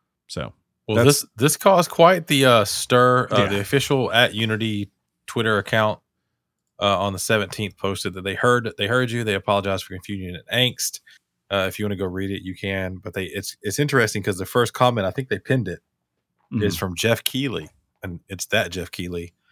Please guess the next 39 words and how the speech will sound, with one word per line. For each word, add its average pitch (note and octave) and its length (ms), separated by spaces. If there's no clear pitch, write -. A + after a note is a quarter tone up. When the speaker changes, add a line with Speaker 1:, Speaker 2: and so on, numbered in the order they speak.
Speaker 2:
And F#2 100
he B2 80
simply B2+ 300
says, G#2 280
"Let's G#2 160
see G#2+ 120
the F2 80
changes." F#2 440
So G2 140
they A2 160
pinned B2+ 360
Speaker 1:
Yeah. F#2+ 80
Speaker 2:
it. E2 100
So G2 220
hopefully A#2 540
they G2+ 560
have A2 200
something G2+ 280
to G#2 60
follow G#2+ 340
up, G2 80
because G2+ 300
as G2 160
you D3 100
were C#3+ 100
talking C#3 420
and B2 100
I A#2 40
was A2+ 140
hearing B2 260
you, B2 200
I G#2 40
was F#2+ 140
reading A2 300
the F#2+ 60
comments A#2+ 640
on A2+ 200
their D#3 140
Twitter. F#3 500